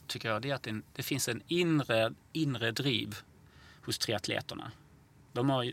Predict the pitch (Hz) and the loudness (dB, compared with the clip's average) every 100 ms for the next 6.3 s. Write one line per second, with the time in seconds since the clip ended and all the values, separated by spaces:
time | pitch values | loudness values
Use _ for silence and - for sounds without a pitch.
0 | - - 143 127 151 160 139 117 - - | -6 -2 0 2 4 8 8 6 0 -18
1 | - - - - - 117 - 104 101 - | -18 -20 -20 -10 -4 -4 -2 2 2 2
2 | - - - - - - - - - - | -8 -20 -20 -20 -20 -20 -20 -20 -20 -20
3 | - - 113 98 113 - - 120 131 127 | -10 -6 -4 -4 -6 -8 -6 -4 -2 4
4 | 143 120 107 104 104 110 127 - - - | 6 6 4 0 0 -2 -4 -12 -12 -12
5 | - 107 - 110 110 101 104 104 - 107 | -12 -10 -8 -6 -6 -6 -6 -8 -8 -6
6 | 107 104 | -6 -8